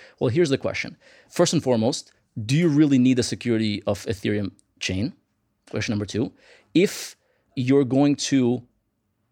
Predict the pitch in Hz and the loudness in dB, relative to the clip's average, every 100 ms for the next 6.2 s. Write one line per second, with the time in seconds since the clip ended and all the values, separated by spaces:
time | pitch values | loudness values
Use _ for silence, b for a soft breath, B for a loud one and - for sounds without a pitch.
0 | _ - 165 165 147 117 107 - - - | _ 0 2 4 2 2 -2 -6 -12 -2
1 | 165 160 160 147 - - - - 127 135 | 2 2 2 2 0 -4 -6 -4 0 2
2 | 123 127 131 131 131 131 127 b b - | 2 2 4 4 2 0 -4 b b 0
3 | 117 127 123 123 131 113 107 107 - - | 4 4 2 2 2 2 -2 -4 -6 -4
4 | 107 107 101 110 135 139 143 131 - 123 | 0 0 -2 -2 -2 0 2 0 0 -2
5 | 120 - 131 127 123 110 - 123 110 98 | -2 0 0 2 2 0 -2 -2 0 -2
6 | 107 - | -4 -8